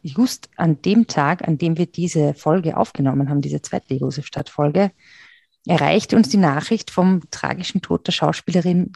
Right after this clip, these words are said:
Gertraud Jesserer, die wir da auch erwähnt haben. Ähm, ja,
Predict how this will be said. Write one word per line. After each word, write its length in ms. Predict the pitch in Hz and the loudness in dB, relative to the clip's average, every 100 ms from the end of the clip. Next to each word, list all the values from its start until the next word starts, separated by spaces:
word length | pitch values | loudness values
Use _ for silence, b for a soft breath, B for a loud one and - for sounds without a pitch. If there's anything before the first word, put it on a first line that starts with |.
| - | -10
Gertraud 440 | - 147 - 156 - | -4 -4 -2 -4 0
Jesserer, 560 | 202 - 135 127 127 - _ - | 0 0 -4 -4 -10 -12 _ -8
die 100 | 156 | -4
wir 60 | |
da 120 | 143 - | -4 -2
auch 180 | 143 - | -4 -2
erwähnt 1200 | 139 139 - _ _ _ _ _ - 156 160 160 | -4 -4 -10 _ _ _ _ _ -2 2 2 2
haben. 280 | 160 143 151 - | -2 -2 -2 -2
Ähm, 380 | 160 160 143 131 _ _ | -4 -4 -6 -10 _ _
ja, 340 | 160 180 202 | 0 2 4